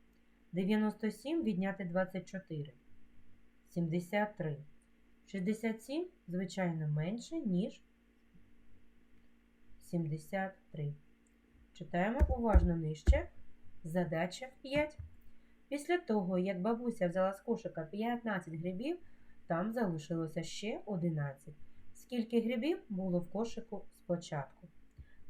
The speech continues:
Задача на знаходження невідомого зменшуваного. Записуємо у зошиті. Задача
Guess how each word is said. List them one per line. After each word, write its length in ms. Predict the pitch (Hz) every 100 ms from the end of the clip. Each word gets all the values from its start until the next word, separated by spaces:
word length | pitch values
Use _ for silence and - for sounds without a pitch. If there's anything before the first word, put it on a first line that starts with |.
| -
Задача 460 | 196 165 175 226 -
на 120 | 294 185
знаходження 640 | 180 175 180 185 233 269
невідомого 760 | 180 156 151 170 190 185 196 -
зменшуваного. 800 | 226 269 359 339 - 151 147 139 151 - - - - -
Записуємо 580 | 330 339 440 453 381 339
у 120 | 285
зошиті. 400 | 277 269 247 247 - -
Задача 520 | 190 196 185 233 -